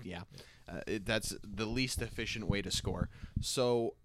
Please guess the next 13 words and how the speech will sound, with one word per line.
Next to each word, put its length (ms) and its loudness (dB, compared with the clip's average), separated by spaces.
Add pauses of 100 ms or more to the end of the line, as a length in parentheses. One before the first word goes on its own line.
(340)
I 80 4
think 280 -2
that 200 4
with 340 2
this 220 2
game, 360 2
you 60 0
see 180 0
where 140 4
a 60 6
lot 180 4
of 60 2
their 160 4